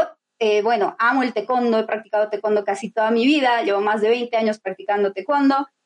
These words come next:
Y bueno, soy psicóloga deportiva y lo que quiero hacer es una nueva propuesta en la que todos podamos ver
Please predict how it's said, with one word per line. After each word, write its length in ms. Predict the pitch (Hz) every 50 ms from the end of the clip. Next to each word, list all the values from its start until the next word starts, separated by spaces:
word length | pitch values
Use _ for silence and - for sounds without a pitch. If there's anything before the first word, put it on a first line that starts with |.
| _ -
Y 120 | 330 370
bueno, 260 | 392 403 403 302 269
soy 220 | 262 - 302 285 302
psicóloga 520 | 302 302 294 - 285 277 277 262 262 233
deportiva 720 | 226 220 - 202 196 208 - - 240 220 196 - - - _ -
y 80 | 226
lo 140 | 220 220 214
que 120 | 226 214
quiero 280 | 208 - 269 285 294 302
hacer 380 | 269 269 269 269 262 269 269 -
es 160 | 254 247 -
una 160 | 285 269 262
nueva 240 | 254 269 277 277 269
propuesta 420 | 262 233 208 - 226 233 233 - 240
en 60 | 240
la 100 | 220 220
que 120 | 220 208
todos 380 | - - 262 262 262 262 269 262
podamos 440 | - 220 220 233 247 233 220 208 196
ver 260 | 233 240 254 269